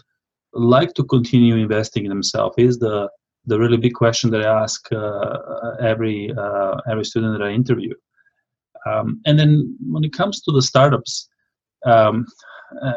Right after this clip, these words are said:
it, it's interesting how often, um, they are inclined to look into, you know, "I'm gonna start my own business." And, and I applaud that enthusiasm. It's fantastic. Um,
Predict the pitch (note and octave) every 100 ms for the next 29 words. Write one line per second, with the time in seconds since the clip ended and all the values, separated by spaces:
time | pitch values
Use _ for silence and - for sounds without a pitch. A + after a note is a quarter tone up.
0 | - C#3 C#3 C3+ C3+ C3+ - - - F3+
1 | F3+ - C#3+ C3 C#3 C#3 C3+ A#2+ B2+ C#3+
2 | B2 A#2+ - _ _ _ _ _ - A#2
3 | A2 G#2+ G#2+ A#2+ B2+ A#2 A#2+ A#2 A2+ A2+
4 | A2 A2+ - A#2+ A#2+ B2 B2 A#2+ B2 A#2
5 | A2+ A2+ B2 A2 A2 A#2 A2 A2 - B2
6 | A#2+ A2+ A2+ - A2+ A2+ A2 G#2+ G2+ G#2+
7 | - - B2 C3+ B2+ B2 A#2+ A#2 - -
8 | A#2+ B2 A2+ A2 A2 - - - _ A#2
9 | A#2 A#2 A2 G#2+ - G#2 G2+ - G2+ A2
10 | G#2+ - G2+ _ _ _ _ _ - G2+
11 | G2 G2+ G2 G#2 B3+